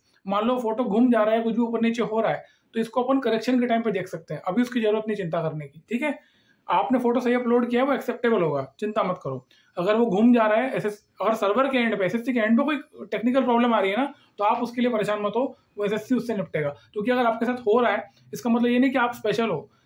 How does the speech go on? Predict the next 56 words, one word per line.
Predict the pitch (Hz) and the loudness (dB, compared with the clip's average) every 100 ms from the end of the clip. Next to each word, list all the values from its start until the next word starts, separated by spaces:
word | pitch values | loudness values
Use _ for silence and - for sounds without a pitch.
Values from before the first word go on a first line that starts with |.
| - | -2
या | 202 | 0
आप | 208 - | 0 0
एसएससी | 208 220 233 | -4 -2 0
से | 226 | 0
आपको | 220 226 | -2 -2
कोई | 233 226 | 0 2
विशिष्ट | 185 233 233 226 | 0 -2 -4 -4
प्रेम | 202 202 | -2 0
है। | 139 135 _ _ _ _ - | -2 -4 _ _ _ _ -4
ये | 196 202 | -2 0
सबके | 233 226 262 | -2 -2 0
साथ | 254 247 | 0 0
हो | 208 | 0
रहा, | |
बहुत | 190 233 269 | 2 2 2
लोगों | 262 | 2
के | 262 | 0
साथ | 233 | -2
होता | 214 196 | 0 0
है, | 151 | 0
है | 185 | -2
ना, | 320 240 | -4 -6
last | 185 190 - | -4 -2 -2
year | 208 | -2
भी | 196 | 0
हुआ | 160 143 | 0 -4
था, | 139 156 | -8 -4
ठीक | 277 | -4
है। | 339 277 _ _ _ | -2 -6 _ _ _
तो | 233 | -4
वो | 240 254 247 _ 190 | -2 -2 -6 _ -8
actually | - 247 247 | 0 4 4
उनकी | 233 240 | 4 2
जो | 240 233 | 0 0
format | 196 196 220 220 | 0 0 0 0
है | |
उसमें | 214 208 208 | -2 -2 -4
कोई | 226 | -2
problem | 196 180 220 | -2 0 0
है, | 190 - _ _ | -2 -6 _ _
तो | 214 | -2
कई | 240 | 0
बच्चों | 220 208 202 | 2 0 0
के | 233 | 0
photo | 214 202 | 0 0
जो | 214 | 0
है | 214 | 0
अपने | 247 220 | 0 -2
आप | 226 | -2
घूम | 180 226 | 2 4
जाते | 196 - 143 | 4 0 -4
हैं, | 143 _ _ _ _ | -6 _ _ _ _
तो | 240 | -2
परेशान | 226 208 196 | 0 0 0
मत | 170 151 | -2 -4
हो। | 139 | -8